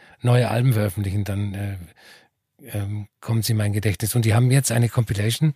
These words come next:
äh, veröffentlicht, die heißt Parva Naturalia. Das ist lateinisch, müsste ich eigentlich übersetzen können, äh, kann ich aber nicht. Und das sind Tracks von, äh, seltenen twelve Inches und, äh, C D Rs, die sie bei ihren Konzerten verkauft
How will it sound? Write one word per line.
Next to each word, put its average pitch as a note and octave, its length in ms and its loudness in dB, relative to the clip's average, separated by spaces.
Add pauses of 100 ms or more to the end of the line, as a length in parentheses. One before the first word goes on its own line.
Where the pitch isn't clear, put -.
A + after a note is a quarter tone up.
(760)
äh, A#2+ 180 2
veröffentlicht, A#2+ 540 0
die A2 80 2
heißt - 240 2
Parva B2 520 2
Naturalia. A2+ 760 0
Das A#2 140 2
ist G#2 100 -2
lateinisch, A2+ 440 2
müsste A#2 220 0
ich G#2+ 140 -10
eigentlich G#2 320 -4
übersetzen A2 560 -2 (380)
können, B2 480 2
äh, A2+ 520 -2
kann G#2 160 -4
ich A#2 140 -2
aber B2 120 0
nicht. C#3+ 220 0 (560)
Und B2 280 2
das - 300 0
sind C3 220 4 (200)
Tracks - 500 0
von, A#2+ 540 2
äh, A2+ 260 0
seltenen A#2+ 640 2
twelve A2+ 360 0
Inches A2 520 0
und, G#2+ 280 -2 (680)
äh, G#2+ 360 -4
C B2 220 2
D A2 180 0
Rs, G#2+ 300 0
die A#2+ 140 -2
sie G#2+ 100 -2
bei G#2 140 -2
ihren A2 120 2
Konzerten A2 460 -2
verkauft G#2+ 540 -4